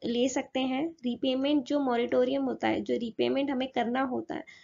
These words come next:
सपोज आपने लोन लिया और अभी आप कुछ टाइम तक नहीं भरना चाहते हो, तो वो जो ग्रेस पीरियड आप बोल सकते हो, वो छह महीने से मैक्सिमम टू ईयर्स तक का मिलता है इसमें। Which bank introduces I-, IVR based UPI solution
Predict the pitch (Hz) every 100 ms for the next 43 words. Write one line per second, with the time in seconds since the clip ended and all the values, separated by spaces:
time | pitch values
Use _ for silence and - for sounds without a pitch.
0 | - - 254 269 285 302 - 277 254 247
1 | 269 247 226 220 - 254 254 240 269 269
2 | 277 269 262 247 277 254 247 262 277 240
3 | 240 240 233 - 202 - _ _ _ 285
4 | 247 240 285 302 302 247 262 302 - 285
5 | 277 240 226 262 269 254 - 233 233 277
6 | 302 - 277 285 285 240 254 285 311 370
7 | 392 _ _ 247 233 240 269 320 311 277
8 | 302 247 240 240 247 254 - 269 370 254
9 | 233 202 220 214 - - - - _ _
10 | _ - - _ - 254 302 240 254 262
11 | 262 262 247 262 254 247 233 277 - -
12 | 240 226 - _ - 240 240 254 269 277
13 | 226 247 254 262 240 233 262 269 269 233
14 | 226 269